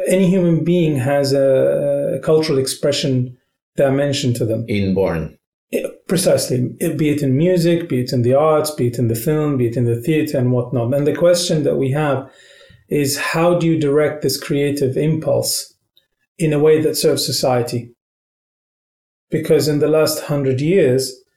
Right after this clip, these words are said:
Speaker 1: we have seen, uh, all of that creative work,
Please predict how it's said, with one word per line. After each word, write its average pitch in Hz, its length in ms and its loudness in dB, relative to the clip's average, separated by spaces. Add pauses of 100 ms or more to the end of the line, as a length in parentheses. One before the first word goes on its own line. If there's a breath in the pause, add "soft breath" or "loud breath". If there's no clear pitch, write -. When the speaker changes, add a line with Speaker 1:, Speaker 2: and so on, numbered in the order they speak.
(460)
Speaker 1:
we 151 180 -2
have 143 180 -2
seen, 156 680 0
uh, 139 600 -2 (160)
all 180 280 4
of 160 120 2
that 139 200 2
creative 143 460 0
work, 127 600 2